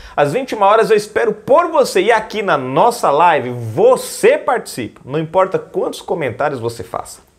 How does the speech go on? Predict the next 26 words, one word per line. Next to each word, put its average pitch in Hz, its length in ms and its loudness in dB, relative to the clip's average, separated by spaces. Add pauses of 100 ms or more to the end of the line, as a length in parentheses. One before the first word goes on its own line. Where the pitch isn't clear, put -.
(420)
Eu 135 180 4
leio 214 480 2
os - 120 -10
seus 190 180 -8
comentários 143 840 -8 (340)
e 190 80 -2
aí 180 260 2
respondo 160 680 0 (260)
tudinho, 156 540 0
tá 95 80 -4
bom? 160 320 2
E 143 80 -4
você 196 400 -2 (560)
tira 254 160 0
suas 131 200 -2
dúvidas, 185 480 2
põe 208 200 0
sua 170 140 0
opinião, 156 440 -2
pergunta, 170 580 0
enfim, 202 200 -6
você - 100 -2
participa 233 640 0 (960)
na 180 120 2
live 185 240 4
toda. 92 340 -8